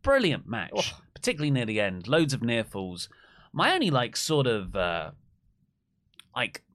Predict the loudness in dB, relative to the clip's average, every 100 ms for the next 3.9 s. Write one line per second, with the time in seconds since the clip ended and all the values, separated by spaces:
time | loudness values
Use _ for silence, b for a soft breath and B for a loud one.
0 | _ -2 -2 -4 -2 0 0 -2 -6 -8
1 | -8 -4 -2 -2 -2 -4 -6 -4 -6 -6
2 | -10 -8 -6 -4 -4 -4 -8 -14 -16 _
3 | _ 2 2 0 -4 -10 -14 -16 -16